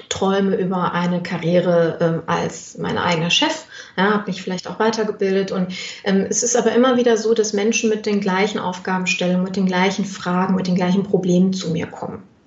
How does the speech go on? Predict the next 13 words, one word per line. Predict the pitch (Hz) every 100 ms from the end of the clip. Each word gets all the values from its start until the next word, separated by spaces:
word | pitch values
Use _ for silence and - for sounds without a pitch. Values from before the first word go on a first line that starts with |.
| -
Ja, | 185
das | 180 185
kann | - 185 180 - - -
was | -
Persönliches | - 196 254 247 208
sein, | - 190 190 185
weil | 180
jemand | 175 175 170
irgendwie | 175 175 175
gut | 185 185
vermitteln | 196 233 233 208
kann | 208 196
beispielsweise. | 196 196 - - 175 175 180